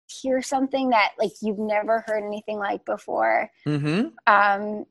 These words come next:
Speaker 1: with that old scratchy kind of vinyl
Speaker 2: Yeah.
Speaker 1: sound, um,
Speaker 2: Absolutely.
Speaker 1: yeah.
Speaker 2: It's, yeah, it, it, it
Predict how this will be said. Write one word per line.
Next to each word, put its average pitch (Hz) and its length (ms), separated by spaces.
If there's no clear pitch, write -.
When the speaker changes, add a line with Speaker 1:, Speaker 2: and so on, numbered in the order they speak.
Speaker 1:
with 240 120
that 233 240
old 247 260
scratchy 226 500
kind 233 220
of 226 80
vinyl 214 800
Speaker 2:
Yeah. - 80
Speaker 1:
sound, 226 720
um, 202 600
Speaker 2:
Absolutely. 139 380
Speaker 1:
yeah. - 260
Speaker 2:
It's, - 420
yeah, 135 200
it, 101 280
it, 104 220
it 113 180